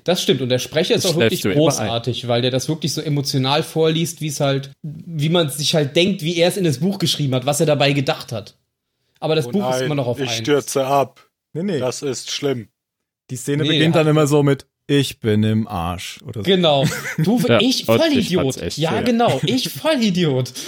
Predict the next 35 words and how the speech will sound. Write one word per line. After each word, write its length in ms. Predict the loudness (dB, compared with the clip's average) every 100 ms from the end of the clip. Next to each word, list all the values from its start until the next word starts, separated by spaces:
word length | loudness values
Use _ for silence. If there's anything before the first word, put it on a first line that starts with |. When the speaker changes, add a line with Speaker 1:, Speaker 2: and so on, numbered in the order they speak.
| -14 -6
Speaker 1:
<laughs> 1200 | -2 -2 -2 -4 -4 -8 -8 _ _ -20 -16 -4
Nee, 140 | 0 2
das 160 | 2
Buch 160 | 0 0
ist 100 | 0
auf 100 | 2
jeden 120 | 2
Fall 120 | 2 -2
auf 140 | -2
der 180 | -8 -10 -14
eins. 300 | -16 -16 -20 -20 _ _ _ _
Speaker 2:
Ich 120 | -6
muss 200 | -4 -2
mich 140 | -2 0
da 140 | 0
sehr 280 | 2 2 2
reindenken 800 | 2 2 2 0 0 -2 -2 -4 -6
am 160 | -4 -2
Anfang, 540 | -2 -2 -2 -2 -4 -4
aber 440 | -2 2 2 2
als 220 | 0 -2 -2
ich 380 | -4 -6 -10 -6
ihm 220 | -4 0
eine 120 | 0
Chance 360 | 0 2 2 2
gegeben 400 | -2 2 0 0
hat, 160 | -2
hat 160 | -4 -2
mir 120 | -2
das 160 | -2 -2
Hörbuch 340 | -2 0 -2
ausnehmend 600 | -2 -2 -2 -8 -8 -10 -8
gut 200 | -10 -10
gefallen. 460 | -14 -10 -12 -12 -18 _ _ _
Speaker 1:
Ja. 80 | _